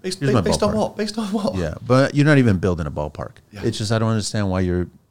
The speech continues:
Speaker 2: accepting this number. You don't know anything about this person or the team, the work that they bring in, the quality.
Speaker 1: Well, that's it. I mean, I think you, you've seen our onboarding process. The first thing we wanna do and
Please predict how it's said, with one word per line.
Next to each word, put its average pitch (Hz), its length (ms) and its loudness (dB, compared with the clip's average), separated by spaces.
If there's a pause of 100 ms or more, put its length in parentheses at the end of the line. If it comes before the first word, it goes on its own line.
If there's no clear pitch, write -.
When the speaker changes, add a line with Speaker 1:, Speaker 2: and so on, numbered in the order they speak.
(220)
Speaker 2:
accepting 107 420 -4
this 95 220 -4
number. 90 320 -6 (600)
You 113 120 -2
don't 123 180 4
know 110 100 4
anything 98 220 2
about 90 160 -2
this 87 140 -8
person 98 320 -6
or 87 60 -2
the 85 120 -4
team, 95 440 -4
the 85 100 -8
work 90 220 -6
that - 80 -20
they 92 80 -8
bring 90 280 -8
in, 87 380 -6
the 82 60 -12
quality. 85 640 -8 (300)
Speaker 1:
Well, 147 120 -12
that's 147 160 -4
it. 127 80 -6
I - 20 -6
mean, 127 320 -6 (180)
I 92 80 -12
think 98 240 -12
you, 90 200 -16
you've - 100 -20
seen 107 160 -6
our 90 140 -4
onboarding 95 420 -4
process. 95 380 -8
The - 80 -20
first 104 180 -8
thing 90 100 -10
we 85 120 -8
wanna 82 180 -10
do 104 240 -4
and 76 180 -10